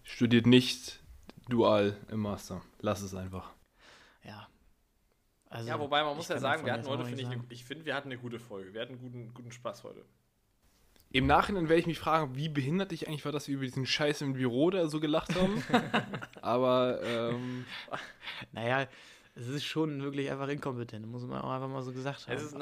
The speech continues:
Speaker 3: nein.
Speaker 2: dafür, für einen Lacher bin ich ja immer gut zu haben. Dafür ha-, habt ihr mich ja. Ähm, und ja.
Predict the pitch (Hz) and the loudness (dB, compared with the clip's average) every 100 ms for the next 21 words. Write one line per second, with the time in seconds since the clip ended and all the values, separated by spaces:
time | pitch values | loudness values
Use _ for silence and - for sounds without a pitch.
0 | 151 165 - 147 156 160 151 - - - | -4 -4 -6 -4 -4 -6 -10 -12 -16 -16
1 | - - - 151 147 170 180 151 160 165 | -20 -20 -6 -2 0 0 0 0 -2 -2
2 | 156 165 170 156 156 - 131 160 180 185 | -4 -2 -4 -4 -6 -4 0 2 2 -2
3 | 202 _ _ _ - 143 147 143 143 139 | -8 _ _ _ -8 -6 -4 -4 -4 -4
4 | 160 151 147 143 139 139 _ _ _ _ | -4 -2 -4 -4 -4 -6 _ _ _ _
5 | _ 127 131 127 127 120 _ _ - 127 | _ -8 -6 -6 -8 -10 _ _ -14 -10
6 | 123 123 120 120 - _ _ _ _ _ | -8 -6 -8 -10 -16 _ _ _ _ _
7 | - 101 | -16 -16